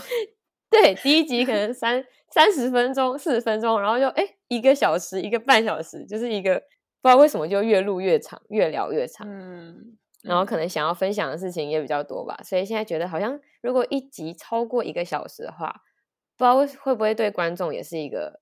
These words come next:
Speaker 1: 对听众会不会也是一个负担？因为我自己会觉得，如果听一个小时以上的 podcast，好像是会有一点长，然后也听不完。
Speaker 2: 对，就要再另外抽时间。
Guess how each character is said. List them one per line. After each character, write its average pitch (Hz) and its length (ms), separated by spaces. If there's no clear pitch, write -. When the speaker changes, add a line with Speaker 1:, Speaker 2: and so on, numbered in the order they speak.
Speaker 1:
对 214 160
听 196 240
众 175 180
会 175 100
不 165 40
会 147 80
也 98 60
是 151 160
一 135 40
个 156 140
负 - 380
担？ - 180
因 208 140
为 175 80
我 - 40
自 180 140
己 - 160
会 165 160
觉 - 180
得， - 200
如 175 100
果 170 140
听 175 200
一 147 140
个 147 80
小 151 180
时 - 200
以 - 180
上 151 320
的 113 100
podcast， 147 560
好 147 140
像 175 160
是 190 140
会 190 180
有 139 160
一 175 80
点 - 240
长， - 240
然 151 100
后 165 100
也 160 100
听 151 240
不 151 180
完。 120 100
Speaker 2:
对， 196 240
就 240 120
要 247 100
再 254 100
另 226 120
外 214 140
抽 185 220
时 - 260
间。 - 220